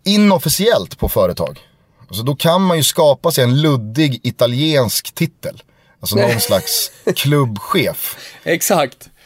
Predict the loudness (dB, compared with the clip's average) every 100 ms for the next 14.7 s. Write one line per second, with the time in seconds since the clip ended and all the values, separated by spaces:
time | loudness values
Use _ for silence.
0 | -20 -20 -14 0 2 4 0 2 2 4
1 | 4 2 0 2 2 2 2 2 0 -2
2 | 0 2 2 2 2 2 -2 _ -20 _
3 | -6 0 2 4 4 4 2 4 4 4
4 | 2 0 -6 -12 -10 -2 0 0 -2 -2
5 | -2 0 0 2 2 2 0 -2 -4 -4
6 | -4 -2 -2 -4 0 0 2 2 2 2
7 | 2 4 4 2 0 -2 -2 0 -2 2
8 | 0 2 -2 -4 -10 -4 -4 -4 -12 _
9 | _ _ -8 -2 2 2 0 0 0 0
10 | -2 -2 -2 -2 -2 -4 -4 -8 _ 0
11 | 4 4 2 0 -2 -4 -4 -8 -4 -4
12 | -4 _ _ _ -8 -4 -2 0 -2 0
13 | 0 2 0 2 2 2 0 -2 -2 -2
14 | -2 -2 0 0 0 -2